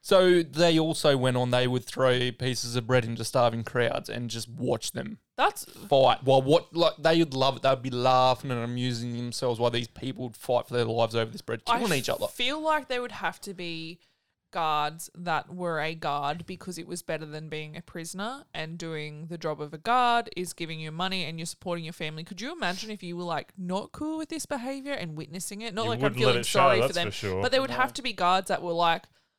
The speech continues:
Speaker 2: "This is, like, terrible."
Speaker 3: Yeah.
Speaker 2: That's awful.
Speaker 3: But you
Speaker 1: It's
Speaker 3: look
Speaker 1: ter-,
Speaker 3: at
Speaker 1: yeah, it is. It's,
Speaker 3: you
Speaker 1: like
Speaker 3: look at what's happening. You go, "If I say something, try and change things, I'm gonna be on there
Speaker 1: That's
Speaker 3: with it."
Speaker 1: exactly right. Like,
Speaker 3: Yeah.
Speaker 1: what do you
Speaker 2: Yeah.
Speaker 1: say?
Speaker 3: Yeah.
Speaker 2: It's
Speaker 1: You
Speaker 2: like
Speaker 1: just
Speaker 2: it,
Speaker 1: go
Speaker 2: but,
Speaker 1: along with it.
Speaker 2: but that's like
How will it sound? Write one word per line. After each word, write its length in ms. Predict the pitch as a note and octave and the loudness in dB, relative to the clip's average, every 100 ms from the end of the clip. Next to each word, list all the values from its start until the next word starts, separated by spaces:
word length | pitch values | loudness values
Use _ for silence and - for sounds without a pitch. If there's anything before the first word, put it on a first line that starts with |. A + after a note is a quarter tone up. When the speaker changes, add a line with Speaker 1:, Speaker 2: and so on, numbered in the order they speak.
| _ _ _ _ _ | _ _ _ _ _
Speaker 2:
"This 240 | G3 A3 D4 | -4 -2 -2
is, 220 | E4 C4+ | -4 0
like, 280 | G#3 G#3 - _ - | -2 -2 -16 _ -2
terrible." 1000 | - - - F#3 F3+ E3+ D3+ B2+ - _ _ _ | 2 2 2 2 2 -2 -6 -10 -12 _ _ _
Speaker 3:
Yeah. 300 | D3+ A2+ E2+ A#2+ _ _ _ _ _ | -6 -6 -8 -16 _ _ _ _ _
Speaker 2:
That's 180 | B3 - | -2 0
awful. 640 | F#3 F#3+ G3 D3 - - _ _ _ - | 0 0 0 -8 -10 -12 _ _ _ -4
Speaker 3:
But 60 | |
you 40 | C3 | -2
Speaker 1:
It's 60 | |
Speaker 3:
look 100 | D3 | 2
Speaker 1:
ter-, 60 | D#3+ G3+ | 2 2
Speaker 3:
at 40 | |
Speaker 1:
yeah, 180 | A3+ D3+ | 4 4
it 80 | C3 | 4
is. 200 | C4 A#2+ | 2 0
It's, 240 | A#2 - - _ - - - | -4 -8 -12 _ -12 -10 -2
Speaker 3:
you 80 | |
Speaker 1:
like 160 | C3+ F3+ | 4 4
Speaker 3:
look 140 | G3+ | 4
at 60 | F3+ | 4
what's 160 | C3+ - | 4 4
happening. 360 | C#3 B2+ A2 | 0 0 -4
You 120 | C3 | -2
go, 200 | A#2+ G#2 G2 | 2 2 2
"If 100 | A2+ | 0
I 100 | G#2+ | -2
say 220 | A2+ G#2+ | 0 -2
something, 240 | A#2 G#2 | -2 -6
try 160 | G#2 G#2 | -4 -6
and 80 | F#2 | -2
change 280 | G#2 G#2+ | -4 -4
things, 240 | F#2+ F2+ - | -6 -10 -8
I'm 80 | G#2 | -6
gonna 120 | G2 | -4
be 140 | F2+ F2+ | -4 -6
on 120 | F2 | -2
there 40 | |
Speaker 1:
That's 120 | A3+ | -2
Speaker 3:
with 60 | - | -2
it." 20 | |
Speaker 1:
exactly 300 | G#3+ A#3 G#3+ | -2 -4 0
right. 220 | G#3+ F3+ | 2 4
Like, 120 | C#3 C3+ | 4 4
Speaker 3:
Yeah. 60 | |
Speaker 1:
what 80 | D3+ | 2
do 40 | D#3 | 2
you 80 | |
Speaker 2:
Yeah. 60 | A#2 | 0
Speaker 1:
say? 380 | D#3+ E3+ B2 - | 2 2 2 -4
Speaker 3:
Yeah. 160 | G#2 E2+ - - | -12 -12 -14 -12
Speaker 2:
It's 100 | B3+ | 0
Speaker 1:
You 60 | D4 | 2
Speaker 2:
like 80 | |
Speaker 1:
just 100 | D#3 | 4
Speaker 2:
it, 40 | - | 6
Speaker 1:
go 80 | C#3+ | 8
Speaker 2:
but, 40 | C3+ | 8
Speaker 1:
along 80 | D#3 | 6
with 120 | B2+ | 2
it. 120 | A2+ - | 0 -4
Speaker 2:
but 80 | G3+ | -2
that's 200 | A3 G#3+ | -2 -2
like 200 | F3 | -4